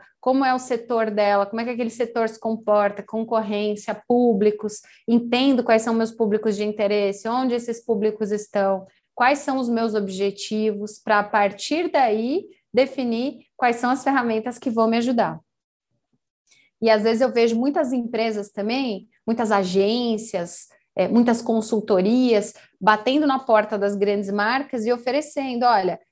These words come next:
faço uma página no, no LinkedIn, uma no Facebook, uma no Instagram pra você e te cobro X." Não, mas pera lá,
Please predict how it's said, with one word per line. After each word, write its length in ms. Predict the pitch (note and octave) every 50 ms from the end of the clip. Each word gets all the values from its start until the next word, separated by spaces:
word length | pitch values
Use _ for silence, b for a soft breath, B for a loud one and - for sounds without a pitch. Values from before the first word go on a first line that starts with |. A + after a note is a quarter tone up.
| _ _ -
faço 280 | - G#3+ A3 A3+ C4
uma 140 | B3 A3+ A3+
página 520 | A#3 - A#3 G#3+ G#3+ G#3+ G#3+ A3 G#3 G3
no, 300 | G3 G3+ G3 F#3+ F#3 F3+
no 100 | F#3 F#3+
LinkedIn, 840 | F#3+ G3 G#3+ A3 G#3+ B3 A3+ G#3 F#3+ F#3+ G#3 A#3+ C4 C4+ C4 B3 A#3
uma 140 | A3+ A3 G#3+
no 80 | A3 A3
Facebook, 640 | A3 A3+ A3 A3 - A#3 G3 F#3+ F#3+ A3+ A#3 A#3
uma 140 | A#3 A3+ G#3+
no 60 | G#3+
Instagram 500 | A3 A3 A3 - - G#3 G#3 G3+ G#3 G#3+
pra 120 | G#3+ A3 G#3
você 240 | G3 G#3+ G#3 - B3+
e 40 | C#4
te 100 | C4+ -
cobro 280 | - C#4 C4+ A#3+ A#3+ C#4+
X." 360 | C#4+ - - A#3 G#3+ G#3 G#3
Não, 120 | A#3+ B3
mas 140 | A3 G3+ G#3
pera 240 | G#3+ C#4 D4 E4+ E4+
lá, 340 | D#4 C#4+ C4+ C4+ A#3 F#3